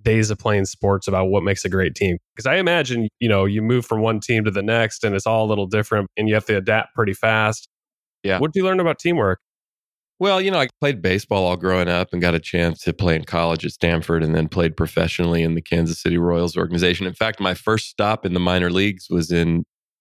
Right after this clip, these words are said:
Speaker 2: Spokane, Washington.
Speaker 1: Mm-hmm.
Speaker 2: I was playing in the Northwest League. So the first road trip we took was down to Eugene, Oregon. So I was right in your backyard.
Speaker 1: <laughs> Yeah.
Speaker 2: But I ended up getting injured when I was in the minor leagues with Kansas City, tore ligaments in my pitching elbow. And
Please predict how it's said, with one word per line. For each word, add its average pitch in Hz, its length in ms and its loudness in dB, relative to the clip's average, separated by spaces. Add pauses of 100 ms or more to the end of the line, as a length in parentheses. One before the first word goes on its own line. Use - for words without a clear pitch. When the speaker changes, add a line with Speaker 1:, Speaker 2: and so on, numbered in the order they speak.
(160)
Speaker 2:
Spokane, 101 580 -2
Washington. 87 840 0
Speaker 1:
Mm-hmm. 113 220 -4
Speaker 2:
I 87 40 4
was 82 100 -2
playing 95 240 0
in 90 80 -2
the 87 80 -2
Northwest 92 500 -2
League. 85 280 0
So 87 440 0
the - 60 -8
first 101 240 -2
road 101 180 2
trip 87 220 -4
we 87 80 -2
took - 240 -2
was 80 100 -6
down 87 220 2
to 85 60 2
Eugene, 90 420 0
Oregon. 95 320 -2
So 87 160 -2
I - 20 0
was 87 140 2
right 92 100 4
in 92 80 0
your 90 140 -2
backyard. 90 560 0 (100)
Speaker 1:
<laughs> - 140 -18
Yeah. 104 440 2
Speaker 2:
But 104 200 0
I 107 160 2
ended 113 160 0
up - 20 -8
getting 87 220 2
injured 90 320 2
when 87 120 2
I 87 80 2
was 82 140 0
in 82 60 0
the 85 80 0
minor 85 240 0
leagues 85 200 -2
with 80 120 -6
Kansas 85 340 0
City, 85 340 0 (760)
tore 87 160 0
ligaments 82 440 2
in 85 80 -2
my 82 120 2
pitching 87 340 -2
elbow. 85 440 0
And 82 180 -6